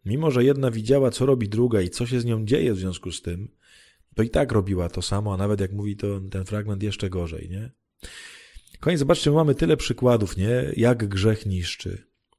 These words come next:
Widzieliśmy tyle ludzi zniszczonych przez różnego rodzaju decyzje, a zobaczcie, potem i tak sami podejmujemy takie same, tak jakbyśmy mówili: „U mnie to będzie inaczej.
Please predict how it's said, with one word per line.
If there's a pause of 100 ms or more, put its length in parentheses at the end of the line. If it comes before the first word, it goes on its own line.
(120)
Widzieliśmy
tyle
ludzi
zniszczonych
przez
różnego
rodzaju
decyzje,
a
zobaczcie,
potem
i
tak
sami (540)
podejmujemy
takie
same,
tak
jakbyśmy
mówili: (280)
„U
mnie
to
będzie
inaczej.